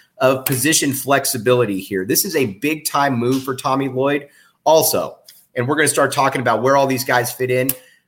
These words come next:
I gotta give a tip of the cap to Tommy Lloyd right here. Again, um,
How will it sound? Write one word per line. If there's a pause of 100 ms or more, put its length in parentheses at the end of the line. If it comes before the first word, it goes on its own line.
(540)
I
gotta
give
a
tip
of
the
cap
to
Tommy
Lloyd
right
here.
Again,
um,